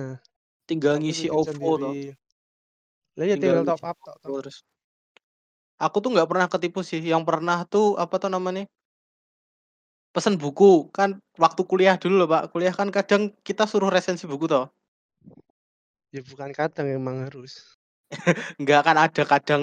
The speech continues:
Speaker 1: tugas loh, kan nggak tiap tugas kayak gitu toh. Kan ada salah satu tugas yang suruh resensi gitu loh. Kan terus bukunya kan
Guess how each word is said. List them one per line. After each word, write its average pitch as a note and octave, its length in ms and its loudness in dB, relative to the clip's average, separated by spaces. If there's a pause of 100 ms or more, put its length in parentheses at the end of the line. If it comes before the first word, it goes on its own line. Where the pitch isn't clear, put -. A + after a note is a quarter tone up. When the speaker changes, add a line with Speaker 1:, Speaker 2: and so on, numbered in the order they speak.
Speaker 1:
tugas D#3 400 2
loh, D3 80 2
kan E3 160 0
nggak A2 240 0
tiap D3 240 2
tugas D#3 240 0
kayak D3 160 -4
gitu - 240 -14
toh. A2+ 160 -4
Kan D#3 80 -2
ada D3+ 240 -2
salah C#3+ 240 2
satu C#3+ 320 -2
tugas D3 320 -4
yang C#3+ 240 -2 (320)
suruh D3+ 240 0
resensi C#3+ 480 -2
gitu C#3 160 -4
loh. C3 160 -4
Kan D#3+ 160 0
terus F3 160 -6
bukunya C#3 400 -8
kan E3+ 240 -4